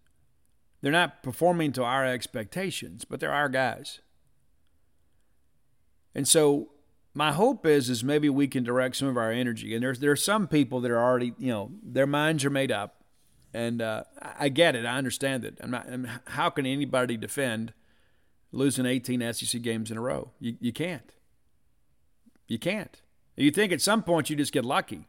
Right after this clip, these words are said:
right? We didn't. Again, last night I thought we, we took a step. I thought we competed. But we need to win a ball game.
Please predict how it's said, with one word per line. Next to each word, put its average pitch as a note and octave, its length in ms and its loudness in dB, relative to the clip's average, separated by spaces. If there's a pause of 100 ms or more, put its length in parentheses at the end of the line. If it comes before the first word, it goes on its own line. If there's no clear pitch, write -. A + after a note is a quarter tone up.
right? C3+ 240 -4 (1400)
We C3 120 -2
didn't. E3+ 320 -6 (480)
Again, E3 260 0
last D#3+ 220 0
night E3 180 0
I D#3 40 0
thought D#3+ 240 4
we, D3+ 100 0
we D3 360 -4
took C#3 220 -2
a - 60 -4
step. C3 440 -4 (800)
I - 40 -12
thought C#3 200 -2
we C3+ 100 0
competed. C3+ 540 -2 (1300)
But A2+ 80 -2
we D#3 180 2
need G#3 100 0
to F3+ 80 2
win D#3 140 0
a C#3 60 0
ball C3 240 2
game. - 300 -8